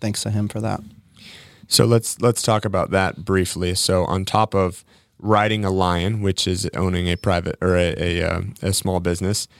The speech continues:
Speaker 2: uh, Ruben also was training for and just competed in the A D C C, the, the West Coast Trials in Las Vegas. So hundreds of people in each of it, hundred and thirty. How many people started?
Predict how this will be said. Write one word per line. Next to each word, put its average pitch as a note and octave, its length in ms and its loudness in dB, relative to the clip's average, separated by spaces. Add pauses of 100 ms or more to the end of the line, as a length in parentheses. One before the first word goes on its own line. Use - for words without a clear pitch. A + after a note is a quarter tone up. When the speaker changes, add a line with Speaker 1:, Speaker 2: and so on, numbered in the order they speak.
(380)
Speaker 2:
uh, F#2 200 2
Ruben G#2 320 2
also G2 480 2
was F#2 320 0
training A#2 400 0
for F#2 260 -2
and F#2 100 -4
just - 220 -2
competed G2+ 420 0
in F2+ 120 -2
the F#2 120 -2
A F#2 120 -2
D F#2 100 -4
C F#2 180 -2
C, F#2+ 220 0
the, F2+ 220 2
the F#2 120 -2
West F2+ 280 0
Coast F2+ 200 0
Trials F#2+ 600 0 (480)
in G#2 140 0
Las F#2+ 280 0
Vegas. F2+ 640 -4
So F2+ 460 0 (420)
hundreds A2+ 640 0 (220)
of G2+ 160 -2
people F#2+ 240 0
in E2+ 80 0
each F#2 180 -2
of F#2+ 80 -2
it, F#2+ 80 0
hundred A2 240 2
and G#2 160 0
thirty. G#2+ 300 0
How A2+ 80 0
many B2+ 180 0
people - 240 -6
started? C3+ 400 -2